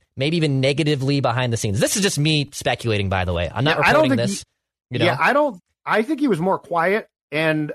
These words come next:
Speaker 2: in, in fact, I, I was told a couple of years ago, I think when Guerin got, got here, Leopold, who is friends, as Doogie has said a thousand times before, with Suter, Leopold and Guerin sat Ryan down and basically said, "We need you to stop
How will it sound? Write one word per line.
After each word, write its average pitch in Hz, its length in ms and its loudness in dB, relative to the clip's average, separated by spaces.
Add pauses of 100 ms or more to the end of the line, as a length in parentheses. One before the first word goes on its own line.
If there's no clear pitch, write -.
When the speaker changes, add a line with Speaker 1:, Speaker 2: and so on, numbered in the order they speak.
(140)
Speaker 2:
in, 156 120 -6
in 185 260 -10
fact, 185 260 0
I, - 160 -2
I 202 80 0
was 262 140 -2
told 175 200 0
a 143 60 -2
couple 262 340 -8
of 160 160 -8
years 156 200 -2
ago, 139 180 0
I 117 60 2
think 185 140 -4
when 202 120 -2
Guerin 139 340 -2
got, 123 220 -4
got 117 240 -2
here, 101 200 -4 (1300)
Leopold, 240 460 4
who 175 140 6
is 156 120 2
friends, 180 600 0 (120)
as 123 180 -4 (200)
Doogie 160 220 0
has 139 100 0
said 139 180 0
a 107 40 -4
thousand 139 260 -2
times 127 180 -4
before, 165 600 2
with 131 180 0
Suter, 151 580 2
Leopold 240 640 0
and 156 140 -2
Guerin 147 380 2
sat 151 400 -2
Ryan 131 460 -2
down 110 340 0
and 120 140 0
basically 135 420 -2
said, 127 180 -2
"We 135 160 2
need 160 260 0
you 170 100 2
to 139 80 2
stop 139 340 -4